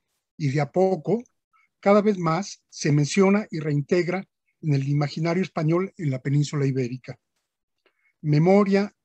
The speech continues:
historia, conmemoración y lucha contra el olvido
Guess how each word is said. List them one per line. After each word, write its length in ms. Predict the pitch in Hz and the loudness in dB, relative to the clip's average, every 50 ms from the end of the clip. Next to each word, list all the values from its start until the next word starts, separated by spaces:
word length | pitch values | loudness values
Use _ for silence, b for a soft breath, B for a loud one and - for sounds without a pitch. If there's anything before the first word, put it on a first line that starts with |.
| _ _ | _ _
historia, 640 | - 147 - - - 190 185 185 175 185 180 180 - _ | -12 -12 -6 -2 0 2 2 2 0 -2 -4 -4 -6 _
conmemoración 840 | - 160 151 143 143 143 139 139 135 139 139 - - 175 170 175 147 _ _ _ _ _ - | -8 -4 -2 -2 0 -2 -2 -2 -4 -6 -4 -4 -2 -2 -2 -4 -8 _ _ _ _ _ -8
y 100 | - 147 | -4 -2
lucha 300 | 156 190 202 - 214 202 | -2 -2 -2 -4 -6 -6
contra 280 | - 170 139 - 139 | -6 -8 -6 -6 -4
el 80 | 127 127 | -4 -4
olvido 440 | 131 143 151 170 160 131 123 143 | -4 -4 -4 -2 -4 -4 -4 -6